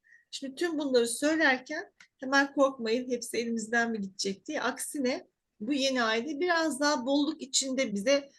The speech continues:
akacak. E, yani şansımız biraz daha iyi gidecek. Örneğin gücü önemsiyorsak bu gücü elimizde daha güçlü hissedeceğiz. Eğer mağdur, sevgisiz hissediyorsak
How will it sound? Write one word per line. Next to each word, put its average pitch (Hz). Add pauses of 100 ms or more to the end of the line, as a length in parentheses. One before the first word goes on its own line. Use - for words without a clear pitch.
(100)
akacak. 196 (520)
E, 185
yani 202
şansımız 247
biraz 294
daha 254
iyi 220
gidecek. - (400)
Örneğin 294
gücü 285
önemsiyorsak 285 (200)
bu 220
gücü 277
elimizde 262
daha 285
güçlü 254
hissedeceğiz. 190 (380)
Eğer 262
mağdur, 240
sevgisiz 240
hissediyorsak 220